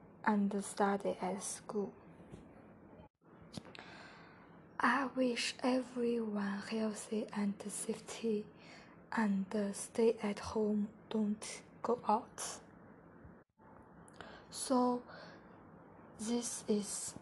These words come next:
my spoken English about, uh, about my life because of M C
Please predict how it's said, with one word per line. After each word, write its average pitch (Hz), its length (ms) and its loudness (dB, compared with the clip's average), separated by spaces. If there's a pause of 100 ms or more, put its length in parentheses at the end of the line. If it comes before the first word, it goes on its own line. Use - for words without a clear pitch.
(100)
my 208 400 4
spoken 214 920 -2 (420)
English 214 680 4 (100)
about, 202 600 0
uh, 220 220 4 (1900)
about 240 440 4
my 220 200 8
life 214 480 4
because 220 500 2
of 214 240 2 (640)
M 208 200 2
C 208 380 4